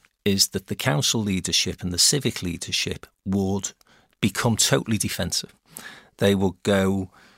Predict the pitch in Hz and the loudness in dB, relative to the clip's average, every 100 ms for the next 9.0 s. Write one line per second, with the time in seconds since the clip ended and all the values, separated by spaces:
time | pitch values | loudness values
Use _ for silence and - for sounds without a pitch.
0 | _ _ _ _ 120 131 123 - 127 135 | _ _ _ _ 4 4 4 4 4 6
1 | 131 120 - 123 127 - 107 98 95 - | 4 4 4 2 0 0 0 0 0 0
2 | 101 95 92 101 - 107 92 92 117 107 | 0 0 -2 -6 -8 -4 -2 -2 0 0
3 | - 101 95 - 101 - 98 92 - - | 2 2 2 2 0 -2 -4 -4 -4 -2
4 | 131 123 120 110 110 110 104 107 - 98 | 0 0 -2 -4 -2 -2 -2 -4 -8 -6
5 | 90 87 95 90 101 110 - - 92 - | -6 -2 -2 0 0 0 -2 -4 -4 -4
6 | 87 87 - 117 113 104 104 98 - 101 | -4 -4 -2 -2 -2 -2 -2 -4 -4 -4
7 | 98 92 92 - - 95 80 - 95 107 | -2 -2 -2 -4 -4 -4 -4 -4 -2 -2
8 | - 92 - 90 90 95 113 107 95 - | -2 -4 -4 -4 -4 -4 -4 -6 -6 -12